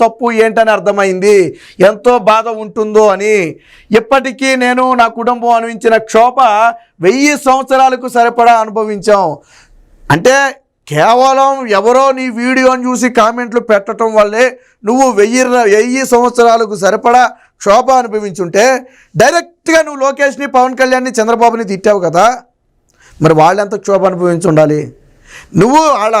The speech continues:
అభిమానులు పెట్టిన కామెంట్స్కే నువ్వు అంత క్షోభ అనుభవిస్తే నువ్వు డైరెక్ట్గా వాళ్ళే తిట్టావు కదా మరి. మరి వాళ్ళకి ఎంత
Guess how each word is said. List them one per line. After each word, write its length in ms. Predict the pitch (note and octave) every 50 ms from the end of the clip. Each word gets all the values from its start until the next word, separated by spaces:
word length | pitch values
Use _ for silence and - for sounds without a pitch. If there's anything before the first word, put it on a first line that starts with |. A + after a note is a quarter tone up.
| F#3 F3+ F3+
అభిమానులు 520 | F3+ C4 C#4+ C#4+ C#4+ D4 D4 D4 C#4+ C#4+ C#4+ C#4+
పెట్టిన 220 | C#4 C#4 C#4 C#4+ C#4 - -
కామెంట్స్కే 500 | G#3+ A#3 C4 C#4 C#4+ C#4+ B3+ A#3+ C#4+ C#4+
నువ్వు 180 | C4+ C4+ B3+ A#3 A#3
అంత 80 | B3
క్షోభ 300 | A#3+ A#3+ A#3+ A#3 A3 F#3+ F#3+
అనుభవిస్తే 460 | F#3 E3 E3 E3+ E3 D#3+ E3 F#3 F3+ G#3+ C4 C#4 D4+ - - - - _ -
నువ్వు 160 | A3 C4 G3 E3 F3
డైరెక్ట్గా 380 | A3 C4+ D4 C4+ D4 D#4+ D#4 C#4+
వాళ్ళే 220 | C4+ C#4+ D#4 E4 D#4+ D4+
తిట్టావు 280 | C#4+ A3+ - B3+ A#3 G3+ G3
కదా 120 | F#3+ G3+ G3+ G#3 G#3
మరి. 180 | G#3+ B3+ D#4 D#4 C4 G#3 - - _ _ _ _ _ _ _ _ _ _ _ _ _ - -
మరి 120 | A3+ C#4 C4
వాళ్ళకి 360 | G#3+ F#3 G#3 B3 C#4 A#3+ C#4
ఎంత 160 | C4+ B3 D4